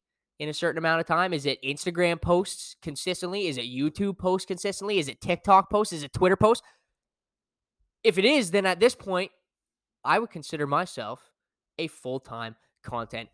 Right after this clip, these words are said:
creator. So we are here. <laughs> We're gonna just give you a short little podcast today. I'm kinda just gonna do a State of the Union, an address. I did a little press conference earlier on my Instagram, at Dylan Kelly Show, on my Twitter, on my TikTok,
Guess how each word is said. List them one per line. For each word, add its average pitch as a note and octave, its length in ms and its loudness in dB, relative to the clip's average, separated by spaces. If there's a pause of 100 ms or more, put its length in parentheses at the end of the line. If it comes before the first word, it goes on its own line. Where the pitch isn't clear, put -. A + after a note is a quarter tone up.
(240)
creator. D3 540 4 (160)
So F3 420 6 (200)
we G#3 180 2
are A3 80 10
here. A3 260 6
<laughs> - 20 8
We're F#3+ 100 2
gonna A3 140 2
just A3 240 -4
give G#3 160 2
you G3 140 2
a F3+ 40 0
short G#3 420 -4 (220)
little E3 360 2 (220)
podcast D#3 520 4
today. C#3+ 260 2
I'm C#3 140 -6
kinda G3+ 260 0
just F3+ 200 -10
gonna F3 160 -2
do D#3+ 220 -4
a D#3+ 40 -2
State E3 320 -4
of D3+ 60 -8
the D3 80 -4
Union, D3+ 360 -4 (200)
an D#3+ 100 2
address. D3+ 480 4
I D#3 80 2
did F3+ 220 0
a A#3 40 4
little G#3+ 220 4
press F3+ 320 4
conference E3 500 2
earlier D#3 400 0
on E3+ 200 4
my F3+ 140 0
Instagram, D3 560 -2 (120)
at D3+ 160 2 (100)
Dylan D3+ 240 0
Kelly C#3 240 0
Show, C#3 220 -2
on D3 140 -2
my E3 100 -2
Twitter, D3 320 -4
on D3 80 -2
my D#3 80 -6 (100)
TikTok, D3 380 0